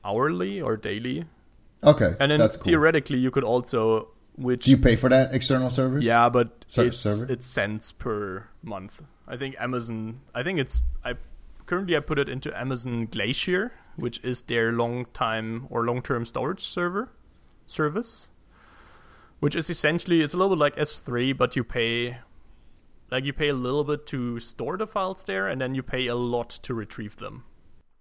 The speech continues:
Speaker 1: So the whole calculation is that it's pretty nice as a backup because you don't expect it to actually,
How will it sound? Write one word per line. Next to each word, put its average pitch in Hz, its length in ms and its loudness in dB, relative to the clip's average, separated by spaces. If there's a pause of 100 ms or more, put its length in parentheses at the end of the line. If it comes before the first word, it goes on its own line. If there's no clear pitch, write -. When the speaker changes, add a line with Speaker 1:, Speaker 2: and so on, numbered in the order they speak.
(160)
Speaker 1:
So 156 220 0
the 151 120 0
whole 196 180 0
calculation 170 720 -2
is 139 420 -6
that 131 180 0
it's - 440 -6 (100)
pretty 143 380 -4
nice 120 680 -6 (120)
as 131 160 -4
a 123 40 -6
backup 160 600 -4
because 127 260 -4
you 131 60 -4
don't 123 240 -6
expect - 420 -10
it 120 120 -6
to 117 120 -6
actually, 104 480 -10